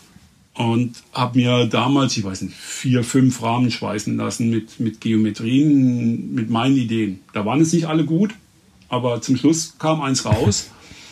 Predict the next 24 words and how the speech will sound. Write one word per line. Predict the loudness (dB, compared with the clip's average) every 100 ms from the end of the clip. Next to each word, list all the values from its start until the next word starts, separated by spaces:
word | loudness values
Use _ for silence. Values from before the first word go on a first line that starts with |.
| -20 -20 -20 -6
Das | -2 0
hab | 2
ich | 2
dann | 2 4 6 4 2 -6 -12
später | -4 0 2 2
in | 2
Carbon | 0 0 2
bauen | 2 2 2
lassen, | 0 2 2
von | 0
Andreas | -2 -2 -4 -2
Walzer | -2 -2 -2 -2
in |
der | -2
Schweiz, | -4 -4 -4 -4
also | -6 -4
nicht | -4 -4
der | -2
mit | -2 -2
Z, | -2 -4
sondern | -2 -4 -2
der | 0
mit | -2 -2
S. | -4 -4 -6